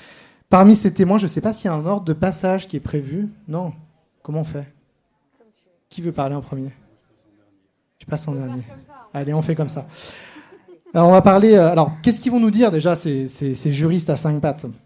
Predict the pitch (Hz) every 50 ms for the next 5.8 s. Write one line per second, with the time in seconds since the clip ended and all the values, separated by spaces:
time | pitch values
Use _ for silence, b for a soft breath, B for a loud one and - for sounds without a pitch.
0 | _ _ _ _ - - 143 147 170 170 175 185 185 185 175 160 196 185 190 196
1 | 208 226 240 202 170 156 151 165 165 165 160 156 156 - 202 180 160 - - 220
2 | 220 226 220 190 160 156 156 151 151 - - - - - 170 160 160 156 151 139
3 | 143 180 196 165 185 185 190 208 202 165 151 160 165 170 147 160 156 139 151 226
4 | 262 240 151 156 156 135 127 165 196 - - 202 180 143 120 143 160 - - -
5 | - 269 247 214 156 151 - - 208 170 143 123 123 156 - -